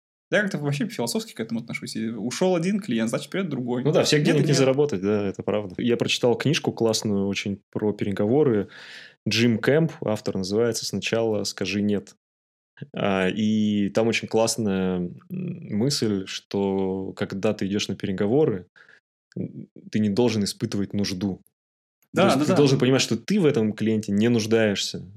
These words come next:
Speaker 2: Э, не будет этого, будет другой. Ты должен... То есть у тебя нет задачи удержать его любой ценой. Ты пришел сюда, чтобы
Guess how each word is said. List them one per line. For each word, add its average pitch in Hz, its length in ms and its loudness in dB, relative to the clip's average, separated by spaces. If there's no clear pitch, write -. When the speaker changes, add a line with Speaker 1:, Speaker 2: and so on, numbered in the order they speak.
Speaker 2:
Э, - 60 -4
не 113 120 2
будет 131 280 0
этого, 135 300 2
будет 110 220 -2
другой. 104 420 0
Ты 110 160 -2
должен... 110 600 2
То 123 60 0
есть 107 140 0
у 117 60 2
тебя 120 180 4
нет 120 220 4
задачи 117 380 2
удержать 107 600 2
его 98 160 -2
любой 92 320 -4
ценой. 92 360 -4
Ты 110 100 0
пришел 156 460 2
сюда, 120 320 2
чтобы 104 640 0